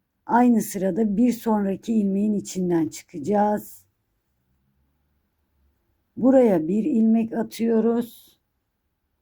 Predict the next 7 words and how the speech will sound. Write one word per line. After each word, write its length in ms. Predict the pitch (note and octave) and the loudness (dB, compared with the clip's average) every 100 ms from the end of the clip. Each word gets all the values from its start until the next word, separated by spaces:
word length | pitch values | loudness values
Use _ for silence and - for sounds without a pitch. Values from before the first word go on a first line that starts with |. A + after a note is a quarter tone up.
| _ _ _ _ _ _ _ - | _ _ _ _ _ _ _ -4
Bu 140 | B3 | 2
ilmeği 460 | C4+ C4 A3+ G3 E3 | 4 6 4 2 0
kapatırken 720 | G#3 G#3 A3 A3+ A#3 B3+ A#3+ | -4 -6 -8 -6 -6 -2 -2
aynı 380 | A#3 A#3+ B3+ A#3 | 0 0 2 4
ilmeğin 460 | A3 F#3+ F#3+ G#3+ A3 | 2 0 0 0 0
üstünden 640 | G3+ _ F#3+ F3 E3 C#3 | -2 _ -8 -6 -6 -8
çıkıyoruz. 1080 | B2+ - - A3+ A3 A3+ A3 A3 A#3+ - - | -12 -18 -8 0 2 4 4 2 0 -14 -20